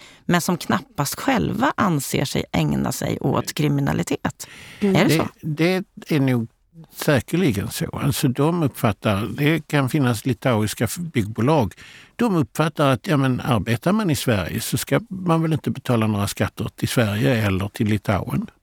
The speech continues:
Speaker 3: Men hemma i Litauen så tycker de att de kan visa upp ett företag som är framgångsrikt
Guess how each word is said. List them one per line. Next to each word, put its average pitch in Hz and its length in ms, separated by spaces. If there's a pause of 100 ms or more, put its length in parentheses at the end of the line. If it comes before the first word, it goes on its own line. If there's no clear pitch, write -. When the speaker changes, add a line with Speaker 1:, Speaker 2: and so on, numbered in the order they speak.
(300)
Speaker 3:
Men 156 160
hemma 120 360
i 113 60
Litauen 110 640
så 220 340 (480)
tycker 190 260
de 160 140
att 151 100
de 147 140
kan 139 200
visa 131 260
upp 120 300
ett - 220
företag 107 720
som 113 220
är 110 60
framgångsrikt 104 840